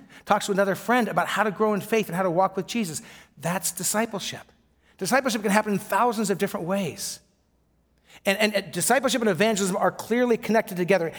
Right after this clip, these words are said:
In Matthew chapter twenty-eight, in Matthew twenty-eight, Jesus has died on the cross. He's risen again in glory. He's about to ascend to heaven.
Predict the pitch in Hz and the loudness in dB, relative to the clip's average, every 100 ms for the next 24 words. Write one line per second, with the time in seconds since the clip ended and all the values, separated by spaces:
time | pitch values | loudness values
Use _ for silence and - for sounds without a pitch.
0 | - 175 202 269 269 240 226 208 - 208 | -2 2 4 4 2 2 2 -2 2 2
1 | 196 170 - - - _ _ _ _ _ | 4 2 0 -12 -20 _ _ _ _ _
2 | _ _ _ - 170 208 214 233 208 147 | _ _ _ -4 0 0 0 2 2 2
3 | 240 220 202 175 190 226 262 262 214 196 | 0 2 0 4 4 4 2 2 4 4
4 | 196 - - 170 143 214 233 254 226 233 | 2 -2 -4 -2 2 2 4 2 2 2
5 | 175 180 165 165 165 - - 180 220 240 | 2 4 4 2 0 -4 0 4 4 4
6 | 226 - 208 196 165 156 | 0 2 2 4 2 0